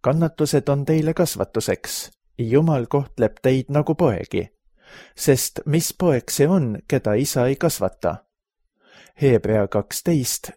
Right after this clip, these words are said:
salmid viis kuni seitse. Ja natuke edasi salmis üksteist.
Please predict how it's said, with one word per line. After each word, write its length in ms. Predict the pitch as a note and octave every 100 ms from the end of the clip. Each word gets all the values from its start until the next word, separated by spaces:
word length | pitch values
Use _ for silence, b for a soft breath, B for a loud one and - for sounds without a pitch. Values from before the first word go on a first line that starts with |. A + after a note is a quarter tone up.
| -
salmid 520 | - C3 A#2 G2+ G#2
viis 260 | C3+ C#3
kuni 220 | - D3+ C#3
seitse. 500 | D3 A#2+ - - - _ _ _ _ _ _ _ B B B B B
Ja 200 | C3+ A#2+
natuke 480 | B2 - A#2+ - G2
edasi 560 | D#3 E3+ C3 C#3+ C3 C3+ -
salmis 460 | - C#3 C3+ C3+
üksteist. 760 | D3+ - - F#2+ F#2 - -